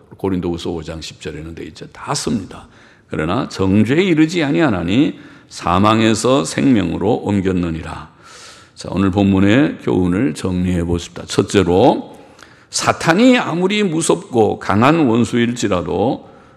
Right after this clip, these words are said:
우리는 사탄이 결국 지옥에 던지올 것이라는 것을 오늘 본문을 통해서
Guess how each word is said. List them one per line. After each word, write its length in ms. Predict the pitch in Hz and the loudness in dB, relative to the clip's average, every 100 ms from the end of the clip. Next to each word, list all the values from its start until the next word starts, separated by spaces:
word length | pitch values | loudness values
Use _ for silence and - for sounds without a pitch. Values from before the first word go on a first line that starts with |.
| _ _ | _ _
우리는 400 | 98 117 123 127 | 0 6 6 4
사탄이 560 | 113 104 - 123 139 131 | 0 -4 2 4 6 6
결국 420 | 123 127 143 151 | 4 4 0 -2
지옥에 540 | - 151 214 220 220 | 2 6 6 6 4
던지올 480 | 220 147 156 160 170 | 4 2 2 2 0
것이라는 520 | 165 143 139 139 143 | -2 -2 2 4 4
것을 480 | 127 95 98 117 151 - | 4 2 0 0 -2 -4
오늘 180 | 101 | -4
본문을 380 | 90 87 90 90 | -2 -2 -2 -4
통해서 520 | 87 78 82 - 113 | -6 -10 -10 -8 -10